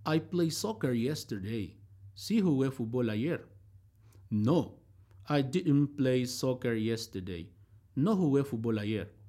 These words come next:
No, I didn't play soccer yesterday. El negativo de did es did not o con contracción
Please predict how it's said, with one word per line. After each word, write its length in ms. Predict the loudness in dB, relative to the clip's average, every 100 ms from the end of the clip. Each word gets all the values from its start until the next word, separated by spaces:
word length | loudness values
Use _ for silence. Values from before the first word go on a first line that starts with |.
| -20 -8
No, 440 | 0 2 2 -2 -14 -16 -4
I 140 | -2
didn't 560 | 0 0 4 4 2 -2
play 280 | 0 0 0
soccer 440 | -2 -6 -4 -4
yesterday. 600 | -2 -4 -8 -12 -14 -16 -20 -20 -20 -20 -20 -20 -20 -20 -16 -4
El 220 | 0 2
negativo 680 | 2 2 0 2 2 4 2
de 180 | 2 0
did 340 | 0 0 -2 -8 -20 -20 -20 -20 -20 -20 -8
es 560 | -2 0 0 -4 -12 -18 -18 -18 -18 -14
did 480 | -8 4 6 6
not 460 | 6 2 0 -4 -14 -20 -20 -20 -20 -20 -2
o 200 | 2 4
con 160 | 4 0
contracción 800 | 0 -2 -2 -4 0 2 2